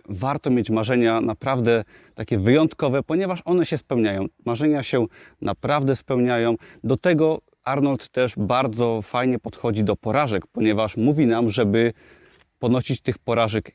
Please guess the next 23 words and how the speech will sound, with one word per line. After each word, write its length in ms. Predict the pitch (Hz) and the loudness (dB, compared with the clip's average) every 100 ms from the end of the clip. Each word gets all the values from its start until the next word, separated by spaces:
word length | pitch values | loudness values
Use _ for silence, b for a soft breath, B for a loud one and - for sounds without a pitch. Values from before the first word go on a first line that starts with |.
| - | -6
jak 280 | 95 123 | -2 0
najwięcej, 580 | 127 123 110 139 123 95 | 0 2 2 2 0 -4
żeby 220 | 95 110 | -2 -4
się 180 | 120 131 | -2 -2
nie 220 | 113 139 | 2 2
bać 260 | 156 104 - | 2 -2 -4
tych 160 | 123 - | -8 -6
porażek, 420 | 120 98 98 104 | -4 -2 -2 -4
ponieważ 380 | 131 123 123 117 | -2 -2 -2 -2
jeżeli 280 | 131 151 180 | -2 0 0
mamy 300 | 170 143 107 | 2 2 2
wizję 360 | 104 135 98 - b b b b - | 4 4 2 -2 b b b b -2
i 180 | 139 120 | 2 4
wiemy, 300 | 135 208 214 | 4 2 -2
co 120 | 170 | -6
chcemy 300 | - 151 127 | 0 2 2
zrobić, 420 | 107 98 110 - b b | 2 0 0 -2 b b
to 80 | - | -12
porażki 460 | - 139 139 - 139 | -2 0 0 0 4
muszą 460 | 123 170 - 143 | 4 4 2 0
być 220 | 117 120 - | 0 -2 -4
naturalną 840 | 117 - 117 123 143 139 135 131 | -6 -2 0 2 2 2 0 -2
częścią 580 | - - 131 123 131 | -4 -4 -2 -2 -2